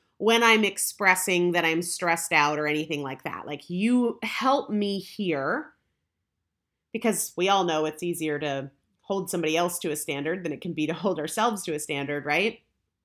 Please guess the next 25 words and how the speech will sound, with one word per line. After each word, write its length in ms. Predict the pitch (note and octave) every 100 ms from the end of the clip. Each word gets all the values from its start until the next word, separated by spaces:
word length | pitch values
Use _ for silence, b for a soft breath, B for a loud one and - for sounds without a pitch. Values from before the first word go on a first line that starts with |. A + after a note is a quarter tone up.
| _ _ _ _ b b b -
You 140 | A#3
have 120 | B3+
my 120 | A#3 A3
permission 440 | A3 F#3 F#3 F3
to 60 | E3+
help 240 | E3+ D3+
me 120 | C#3+
in 80 | C#3
this 160 | C#3 D3
area. 480 | - - - - - _ _ _ _ _ _ _ b b b b
And 160 | C#4+ F4+
then 160 | A4+
when 160 | G#4+ F#4+
they 140 | F#4
do, 580 | A3 D#4 F#4 C#4+ D#4 D#4+ _ _ _ G3+
be 160 | D#4
gracious 640 | C4 E4 E4 C4+ D#3 - -
and 220 | A#3 A3+
be 200 | A#3 A3
grateful 1080 | F3 D3+ F3+ A#3 C#4+ - - E3 C3+ A#2 - -
because 360 | G#3+ G#3+ G3
they're 160 | G#3+ G3
helping 680 | - A3 G3+ A3 G#3+ G#3 G#3
you 500 | D3+ E3+ F3+ F3 F3+ - -
grow. 600 | D3+ D3+ D3+ C3 F2+ -